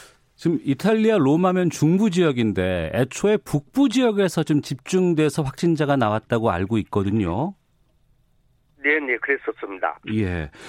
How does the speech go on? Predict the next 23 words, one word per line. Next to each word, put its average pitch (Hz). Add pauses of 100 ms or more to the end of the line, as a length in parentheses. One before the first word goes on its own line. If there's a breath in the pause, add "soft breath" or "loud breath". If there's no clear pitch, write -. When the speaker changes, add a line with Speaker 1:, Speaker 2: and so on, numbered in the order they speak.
(180 loud breath)
Speaker 1:
지금 180
이탈리아 190
로마도 147
지금 131
뭐 135
공공장소에는 160
사람이 156
좀 156
많이 135
준 143
그런 107 (520 soft breath)
상황인가요? 120 (1300 soft breath)
Speaker 2:
예, 139 (200)
뭐 139
많이 156
줄었죠. 131
거의 175
뭐 127
보이지를 123
않을 123
정도로 113 (120)
Speaker 1:
예. 120
Speaker 2:
관광객은 113